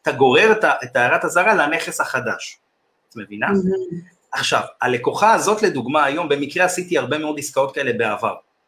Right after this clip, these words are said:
Speaker 1: כי
Speaker 2: כן.
Speaker 1: באזורי התמחות שלנו היו הרבה נכסים
Speaker 2: היו
Speaker 1: זולים,
Speaker 2: הרבה
Speaker 1: אז כאילו,
Speaker 2: עמידר.
Speaker 1: אז כאילו, אז היה הרבה עמידר. וגם בפינוי-בינוי, בבאר שבע יש לך מלא
Speaker 2: כן.
Speaker 1: עמידר שאת מתעסקת איתם, אז באמת צברתי את הניסיון הזה.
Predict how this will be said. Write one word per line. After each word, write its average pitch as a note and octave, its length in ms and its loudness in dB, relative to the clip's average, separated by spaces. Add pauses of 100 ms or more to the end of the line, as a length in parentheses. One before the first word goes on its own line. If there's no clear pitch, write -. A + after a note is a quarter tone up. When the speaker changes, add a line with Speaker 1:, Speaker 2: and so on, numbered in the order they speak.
Speaker 1:
כי A#2 180 -8
Speaker 2:
כן. A2+ 60 4
Speaker 1:
באזורי F3 300 4
התמחות D#3+ 380 2
שלנו D#3+ 320 2
היו C#3+ 120 0
הרבה D3+ 220 0
נכסים D#3 360 -2
Speaker 2:
היו E3+ 60 0
Speaker 1:
זולים, G#3 200 2
Speaker 2:
הרבה G3+ 140 6
Speaker 1:
אז G3+ 60 -2
כאילו, - 220 -4
Speaker 2:
עמידר. - 260 -14 (420)
Speaker 1:
אז C#3+ 260 0
כאילו, D#3+ 320 4
אז C3+ 80 2
היה D#3 160 6
הרבה C#3+ 200 4
עמידר. A2 280 0 (480)
וגם C3 300 4
בפינוי-בינוי, D3+ 680 2
בבאר A#2+ 280 2
שבע D3 260 0
יש B2 200 -8
לך - 360 -6
מלא B2 260 2
Speaker 2:
כן. D#3+ 60 6
Speaker 1:
עמידר C3 320 2
שאת C3 160 -8
מתעסקת B2 360 -8
איתם, F3+ 220 -4
אז C3 140 -6
באמת F#3 220 0
צברתי F3 340 2
את E3+ 100 0
הניסיון B2+ 400 -2
הזה. F#2+ 160 -14